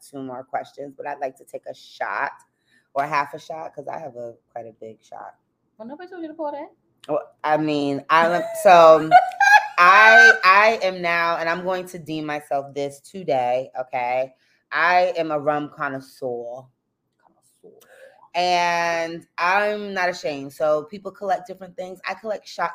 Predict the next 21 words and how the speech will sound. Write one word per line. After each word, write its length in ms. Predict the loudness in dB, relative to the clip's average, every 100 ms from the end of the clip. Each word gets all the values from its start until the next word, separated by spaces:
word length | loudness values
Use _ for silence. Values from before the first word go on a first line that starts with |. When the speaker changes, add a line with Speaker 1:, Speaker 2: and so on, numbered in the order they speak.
| -10
Speaker 1:
glasses 420 | -12 -12 -20 -20
when 140 | _ -20
I 60 |
travel, 460 | -20 -14 -14 -14 -14 -12
okay? 400 | -8 -4 -4 -6 _ _ _ _
So 680 | 0 4 8 6 6 0 -10 _
today, 680 | -10 2 6 6 4 0 -8 -12
in 160 | -12 -6
honor 380 | -4 -2 -4 -4
of 520 | -2 -2 -2 -4 -4
us 300 | -4 -4 -6 -12
watching, 800 | -8 -8 -8 -12 -12 -10 -12 -16 -14
um, 640 | -10 -8 -8 -10 -14 -16 _ _ _ _ _ _ _
Real 500 | -6 0 0 0 -4 -6
Housewives 1200 | -6 -6 -8 -6 -6 -4 -6 -6 -6 -10 -18 _ -6
Girls 420 | 0 2 0 -8
Trip, 340 | -4 0 0 -2 _ _
Speaker 2:
Yes. 140 | -6 -6 -8 -14
Speaker 1:
Ex-Wives 420 | -6 -4 -4 -6 -8
Club 280 | -4 -2 -2 -6
edition 680 | -8 -8 -8 -8 -8 -10